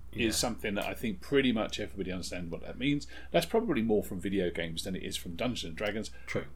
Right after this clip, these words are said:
Speaker 1: But that's where it started. So the idea would be that as you went around doing your adventures, you would gain experience points or X P.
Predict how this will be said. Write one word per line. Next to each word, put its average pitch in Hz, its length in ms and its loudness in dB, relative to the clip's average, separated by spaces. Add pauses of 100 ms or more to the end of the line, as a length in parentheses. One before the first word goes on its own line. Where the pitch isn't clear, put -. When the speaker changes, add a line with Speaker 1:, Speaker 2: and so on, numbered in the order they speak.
(440)
Speaker 1:
But 151 100 10
that's 127 180 4
where 117 100 6
it 92 60 2
started. - 420 -4
So 120 300 4
the 143 100 8
idea 170 260 10
would 98 160 2
be 90 220 0
that 90 220 0
as 143 180 2
you 107 60 -2
went 92 140 -4
around 92 200 -2
doing 143 180 0
your 92 140 -2
adventures, 92 460 -4
you 156 80 2
would 151 100 0
gain 107 260 0
experience 117 680 0
points - 480 -2
or - 260 -8
X - 260 -2
P. 101 520 0